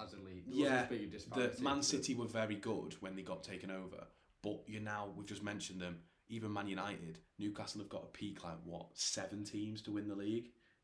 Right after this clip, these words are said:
Speaker 2: Even, 'cause West Ham are getting
Speaker 1: Yeah.
Speaker 2: good, Arsenal are doing well, and then you've got obviously all the big boys at the top.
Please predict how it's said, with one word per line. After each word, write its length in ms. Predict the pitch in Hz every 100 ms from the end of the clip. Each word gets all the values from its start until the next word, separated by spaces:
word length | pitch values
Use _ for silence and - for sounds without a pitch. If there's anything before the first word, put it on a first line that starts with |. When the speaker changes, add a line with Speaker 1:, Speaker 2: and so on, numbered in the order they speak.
| _
Speaker 2:
Even, 380 | 113 110 101 98 -
'cause 100 | -
West 240 | 107 123 -
Ham 140 | 110
are 40 | 101
getting 220 | 101 95
Speaker 1:
Yeah. 60 |
Speaker 2:
good, 260 | 90 92 95 - _ _ _ -
Arsenal 400 | 117 110 110 98
are 20 |
doing 180 | 98 92
well, 240 | 92 92 95
and 80 | 98
then 80 |
you've 80 | 98
got 100 | 101
obviously 200 | - 101
all 80 | 92
the 60 | 90
big 160 | 95 95
boys 180 | 95 95
at 40 |
the 60 | -
top. 320 | 110 85 -